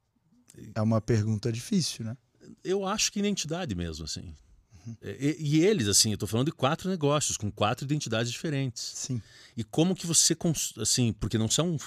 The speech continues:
Speaker 2: não, não são, não é uma rede do mesmo negócio.
Speaker 1: Sim.
Speaker 2: E como é que eu construo, então, quatro identidades diferentes?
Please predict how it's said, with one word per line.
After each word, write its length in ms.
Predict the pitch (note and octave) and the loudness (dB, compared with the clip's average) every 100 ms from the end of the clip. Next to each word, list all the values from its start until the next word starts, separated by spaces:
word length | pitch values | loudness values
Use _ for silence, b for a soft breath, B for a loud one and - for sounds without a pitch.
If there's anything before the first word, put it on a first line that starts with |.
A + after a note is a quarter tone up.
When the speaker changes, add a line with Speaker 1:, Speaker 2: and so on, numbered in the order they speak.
| - | -10
Speaker 2:
não, 280 | G#2 G#2 G#2+ | -8 -6 -4
não 160 | A2+ | -2
são, 200 | - D3+ | 0 0
não 80 | B2 | 0
é 20 | A#2 | 2
uma 220 | C#3 E3 | 2 2
rede 320 | - B2+ G#2+ | 4 6 6
do 80 | G2 | 2
mesmo 240 | F#2+ E2 | 0 0
negócio. 480 | F2 F2 E2+ - - | -2 -2 -2 -4 -10
Speaker 1:
Sim. 140 | - A#2+ | -6 -2
Speaker 2:
E 20 | |
como 120 | C#3 | 0
é 40 | |
que 80 | F3 | 0
eu 40 | E3+ | 2
construo, 540 | D#3 C#3 - A#2 G#2 | 4 4 4 4 4
então, 200 | G2 G#2+ | 2 0
quatro 320 | G2+ A#2+ A#2+ | 2 2 2
identidades 480 | G#2 G#2 G2 G#2 G2 | 0 0 0 -2 -2
diferentes? 560 | - G2+ F#2+ F2 - | -2 0 0 -4 -8